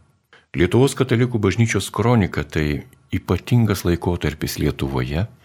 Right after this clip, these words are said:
kai katalikų bažnyčia kovojo ir už tikinčiųjų teises, o taip pat ir už demokratinės teisės kiekvieno piliečio, kiekvieno žmogaus.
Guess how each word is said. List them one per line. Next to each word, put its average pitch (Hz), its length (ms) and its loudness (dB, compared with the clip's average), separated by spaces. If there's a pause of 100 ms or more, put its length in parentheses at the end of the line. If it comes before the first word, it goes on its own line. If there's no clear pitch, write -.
(140)
kai 76 160 2
katalikų 104 480 2
bažnyčia 95 460 2 (260)
kovojo 85 640 -2 (260)
ir 113 220 4 (260)
už - 460 -2 (180)
tikinčiųjų 80 640 0
teises, 98 540 -4 (100)
o - 80 -4
taip - 320 -6
pat 78 320 -2
ir 78 240 -2 (160)
už - 300 -2 (340)
demokratinės 85 720 0
teisės - 540 -10 (340)
kiekvieno 78 640 -2
piliečio, 58 460 -6 (420)
kiekvieno 85 480 0
žmogaus. 64 540 -4